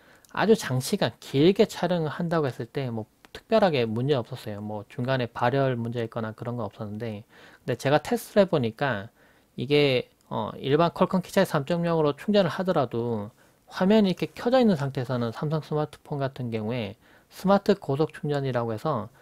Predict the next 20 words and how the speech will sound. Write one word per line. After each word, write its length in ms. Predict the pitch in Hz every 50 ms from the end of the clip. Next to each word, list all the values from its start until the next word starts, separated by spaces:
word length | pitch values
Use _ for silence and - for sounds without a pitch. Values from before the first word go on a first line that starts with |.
| _ _ _ _
전원을, 640 | _ - - 135 147 165 160 139 120 113 135 185 - _ _ _ _ _ - - _ _ _ _ _ _
그러니까 400 | 127 113 - - 107 107 107 - _ _ _ _ _ -
전류 280 | - 135 143 165 190
값을 500 | 180 - - 110 - - - 151 127 110 -
조정을 340 | - - 185 190 208 190 160
합니다. 460 | 120 - 143 135 120 107 104 104 127 139 -
그래서 500 | - 127 120 127 147 143 120 104 104 - _ _ _ - _ _ _ _
발열이 380 | - 143 143 165 175 170 160
높아지지 440 | 143 185 190 - 190 180 - 156 135
않도록 480 | 113 104 - - - 139 135 127 120 -
조절을 320 | - 156 151 160 139 113
해요. 260 | 104 104 101 98 104 120 - _ _ _ _ _ _
왜냐면 280 | - 120 127 131 127 -
충전하는 580 | - - 226 226 233 190 180 190 190 185 170
과정 320 | 151 - 120 117 131 139 143
중에서 340 | - 160 156 147 135 135 120
발열이 440 | - - 123 123 139 139 131 127
많이 300 | 113 107 101 107 117 127
일어나기 340 | 135 131 135 131 127 120 113
때문에 640 | 110 - 110 104 101 107 113 127 123 107 104 117 -